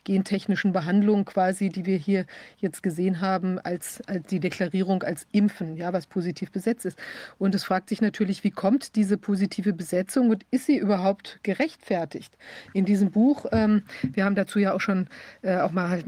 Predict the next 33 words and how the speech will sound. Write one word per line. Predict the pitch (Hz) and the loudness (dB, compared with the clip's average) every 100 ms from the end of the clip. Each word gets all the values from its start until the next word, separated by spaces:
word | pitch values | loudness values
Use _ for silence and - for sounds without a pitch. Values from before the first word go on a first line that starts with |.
| - | -4
Hans | 196 - | -4 -2
Tolzin | 185 - - 208 247 208 | -6 -4 2 4 4 2
und, | 190 - - | 0 -4 -4
und | 190 185 | -2 -2
andere | 190 208 214 | 0 2 2
Leute | 202 202 220 | 2 0 0
auch | 196 196 | -2 -2
gehört, | - 190 262 | -2 0 2
aber | 202 | 2
jetzt | 208 202 | 0 -2
scheint | - 220 202 | 0 -2 -2
sich | 196 | -4
da | - 196 | 0 0
so | 196 202 | 2 0
eine, | 196 196 190 - - - | 2 2 0 -6 -20 -6
eine | 196 196 190 | -2 0 0
richtige | 202 - 196 190 190 | 0 0 2 2 0
Zeitlinie, | - - 185 233 220 214 240 247 240 233 202 - - | -2 -2 0 0 2 4 6 6 6 4 0 -8 -2
äh, | 220 214 | 0 2
darzustellen, | 190 196 220 254 - - 226 247 277 - - - _ | 2 0 0 -2 -2 0 2 2 2 -2 -12 -20 _
ähm, | 214 214 208 196 175 175 175 | 0 2 2 2 -4 -10 -8
wann | 185 196 233 | -2 2 4
das | 233 226 | 4 2
auch | - 202 214 - | 0 0 0 -2
irgendwie | - 196 214 214 208 | -2 2 2 2 2
plötzlich | 202 214 202 208 - | 2 -2 -2 -4 0
Fahrt | 202 - | 0 0
aufgenommen | 233 - 220 220 226 214 | -2 0 2 2 4 2
hat | 220 - | 0 -2
und | 196 190 | -4 -2
was | 196 - | -2 -2
eigentlich, | - 185 196 190 180 - - | -2 0 2 0 -2 -6 -4
ähm, | 185 185 190 180 165 160 | -2 0 -2 -6 -8 -10